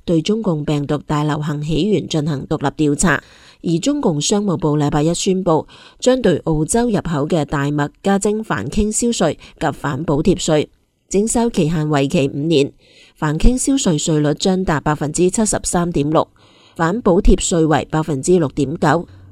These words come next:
兩者合共稅率高達百分之八十點五。目前，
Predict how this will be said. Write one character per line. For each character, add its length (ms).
兩 260
者 260
合 260
共 240
稅 220
率 260
高 160
達 160
百 160
分 220
之 160
八 160
十 140
點 180
五。 260
目 160
前， 280